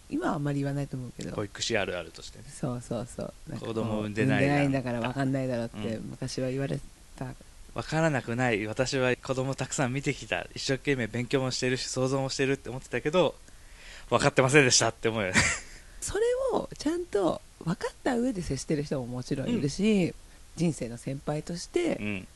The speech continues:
Speaker 1: こう、敬意を払って接してる人は、やっぱすごいなって思うし、
Speaker 2: うんうんうん。
Speaker 1: でも経験した人は経験した人で、それを踏まえてね、
Speaker 2: うん。
Speaker 1: 今後ね、できるから、いい経験させてもらってるなって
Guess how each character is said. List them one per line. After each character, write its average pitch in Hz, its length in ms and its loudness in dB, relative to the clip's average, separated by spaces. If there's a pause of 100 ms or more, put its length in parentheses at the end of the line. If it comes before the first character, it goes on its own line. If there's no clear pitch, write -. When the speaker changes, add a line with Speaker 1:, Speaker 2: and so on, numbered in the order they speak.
Speaker 1:
こ 127 160 -4
う、 120 100 -8
敬 151 240 2
意 131 60 -4
を 123 80 -4
払 139 220 -4
っ 156 40 -4
て - 320 -2
接 139 160 -6
し - 80 -10
て 147 120 -6
る 143 80 -4
人 - 220 -8
は、 - 160 -2 (240)
や - 60 -6
っ - 20 -16
ぱ - 80 -12
す - 120 -6
ご 127 140 -2
い 131 40 -6
な 135 120 0
っ - 20 -4
て - 160 -10
思 120 160 -6
う 110 100 -6
し、 - 0 -
Speaker 2:
う 107 100 -8
ん - 20 -8
う 104 40 -6
ん - 20 -4
う 120 180 -2
ん。 113 400 -10 (140)
Speaker 1:
で 302 80 -4
も - 20 -4
経 320 180 0
験 403 180 -2
し - 80 -6
た - 140 -10
人 - 220 -10
は 254 40 -4
経 294 120 -4
験 262 180 -4
し - 60 -12
た 277 100 -2
人 262 180 -6
で、 311 140 0
そ 233 120 0
れ 170 80 2
を 151 40 0
踏 151 120 -4
ま 190 140 0
え 151 80 -4
て - 120 -12
ね、 139 200 -4 (140)
Speaker 2:
う 131 40 -8
ん。 110 200 -6 (240)
Speaker 1:
今 120 240 -10
後 139 100 -10
ね、 175 220 -4 (200)
で 127 80 -8
き - 120 -6
る 127 120 -6
か - 180 -12
ら、 131 220 -4 (640)
い 143 80 -4
い 127 60 -6
経 123 140 -8
験 120 140 -8
さ 123 120 -6
せ - 80 -10
て 135 60 -2
も 139 100 -4
ら 139 80 -2
っ 143 40 -6
て - 280 -4
る 156 80 0
な 180 120 2
っ 208 40 2
て - 340 -6